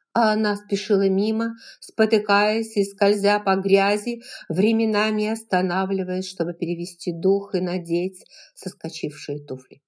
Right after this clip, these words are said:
Да как они смеют потрунивать над ней,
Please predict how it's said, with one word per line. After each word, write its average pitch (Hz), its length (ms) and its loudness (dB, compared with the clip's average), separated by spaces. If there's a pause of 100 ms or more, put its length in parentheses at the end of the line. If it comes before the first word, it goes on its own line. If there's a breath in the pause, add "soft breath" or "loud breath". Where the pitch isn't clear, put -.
(760)
Да 190 200 -4
как - 280 -4
они 208 220 -2
смеют 214 680 -4
потрунивать 147 680 -8
над 175 160 -4
ней, 170 380 -2